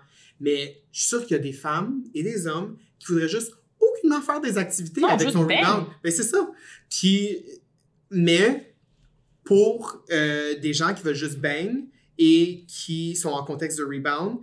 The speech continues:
Speaker 1: c'est plus le risque que tu vas prendre de comme, bang on the first date.
Speaker 2: Mm.
Speaker 1: Qui est quelque chose
Speaker 2: Oui.
Speaker 1: que tu fais pas normalement. Donc, il y a une question de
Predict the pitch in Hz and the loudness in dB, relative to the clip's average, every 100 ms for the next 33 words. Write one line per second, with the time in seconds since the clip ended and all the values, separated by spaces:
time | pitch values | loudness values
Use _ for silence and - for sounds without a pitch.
0 | - - 175 233 196 - 233 233 190 - | -10 -8 -4 0 0 0 -2 -2 -4 -2
1 | 151 143 180 190 160 147 147 160 156 - | -4 -4 -6 -4 -2 -4 -4 -4 -6 -10
2 | _ - 147 151 156 190 175 - 175 175 | _ -4 -2 -2 -4 -2 -2 -2 -6 -6
3 | - _ _ _ 185 196 202 190 185 220 | -14 _ _ _ -4 0 2 2 4 6
4 | 277 285 214 190 190 208 - - - 165 | 6 4 2 2 2 -4 -10 -6 -4 0
5 | 165 175 208 175 170 170 185 170 170 - | 0 0 0 0 0 -2 -2 -4 -6 -14
6 | 185 180 175 196 190 233 247 180 170 190 | -8 -2 -2 0 -2 -2 -4 -2 -2 -2
7 | 208 | -6